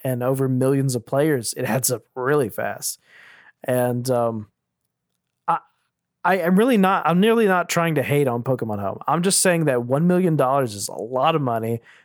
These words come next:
for a service that is basically a cloud. <laughs> And that's a lot of money very quickly for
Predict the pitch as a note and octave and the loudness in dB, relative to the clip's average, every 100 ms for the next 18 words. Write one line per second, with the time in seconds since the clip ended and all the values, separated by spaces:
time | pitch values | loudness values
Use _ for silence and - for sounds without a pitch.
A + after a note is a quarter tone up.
0 | _ - C3+ - G3+ C4+ B3+ - E3 C#3+ | _ -4 -2 2 2 2 0 2 2 0
1 | B2 C3 C#3+ E3 F3+ E3 D#3+ C3+ A#2+ - | -2 0 2 2 -2 0 0 0 -2 -6
2 | _ C3 - B2+ A#2+ A2+ A2 - _ _ | _ -10 -6 -4 -2 -2 -4 -10 _ _
3 | - - - - A#3+ - - - - - | -20 -20 -6 0 0 -2 -18 -14 -10 0
4 | D3+ F3 - E3 D#3 D3 D3 E3+ D#3+ D3 | 2 2 0 0 2 2 2 2 2 0
5 | C#3 A#2+ C3+ D3+ E3 F3+ E3 - D3 B2+ | 0 0 0 2 0 0 -2 0 -2 0
6 | - C#3+ C3 | -2 0 0